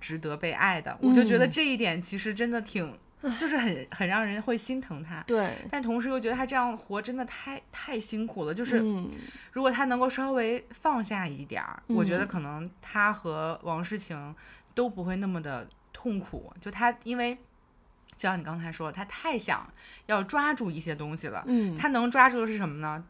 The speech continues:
Speaker 1: 第一个，他能掌控他自己，
Speaker 2: 嗯。
Speaker 1: 所以他对自己要求特别高。然后另外就是他觉得他可以掌控他的另一半，
Speaker 2: 嗯。
Speaker 1: 呃，呃，可以帮助他怎么怎么样，就是。
Speaker 2: 对。
Speaker 1: 但，但这个真的，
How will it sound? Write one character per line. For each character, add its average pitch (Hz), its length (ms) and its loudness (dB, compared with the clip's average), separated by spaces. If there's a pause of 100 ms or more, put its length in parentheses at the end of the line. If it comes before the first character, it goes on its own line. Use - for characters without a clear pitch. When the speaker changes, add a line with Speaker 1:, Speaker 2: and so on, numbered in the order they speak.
(380)
Speaker 1:
第 208 160 -4
一 208 40 0
个， 196 100 2
他 190 120 -2
能 185 140 0
掌 147 160 0
控 170 160 -4
他 180 180 -4
自 175 200 -8
己， - 260 -12 (220)
Speaker 2:
嗯。 202 60 0
Speaker 1:
所 190 120 2
以 226 40 4
他 254 80 6
对 226 220 -2
自 202 140 -8
己 165 80 -6
要 170 160 0
求 - 100 -8
特 175 140 -10
别 - 140 -12
高。 - 300 -6 (360)
然 185 120 4
后 240 180 2
另 262 160 -2
外 233 140 6
就 208 120 0
是 214 40 2
他 196 140 -4
觉 180 140 -2
得 185 80 2
他 196 100 -6
可 185 160 -4
以 175 80 0
掌 175 220 -2
控 156 260 -6
他 160 160 -8
的 147 260 -6 (100)
另 196 200 0
一 165 80 -2
半， 175 320 2
Speaker 2:
嗯。 220 440 2
Speaker 1:
呃， 143 220 -6 (180)
呃， 175 180 -4 (320)
可 - 160 -6
以 170 60 -2
帮 196 220 2
助 190 120 -4
他 165 200 -2
怎 160 140 -6
么 160 80 -4
怎 147 80 -8
么 139 80 -8
样， 143 240 -8
就 165 160 -6
是。 147 220 -6 (100)
Speaker 2:
对。 208 320 -4
Speaker 1:
但， 262 260 4 (140)
但 254 180 2
这 262 120 -2
个 247 80 4
真 262 160 0
的， 233 200 2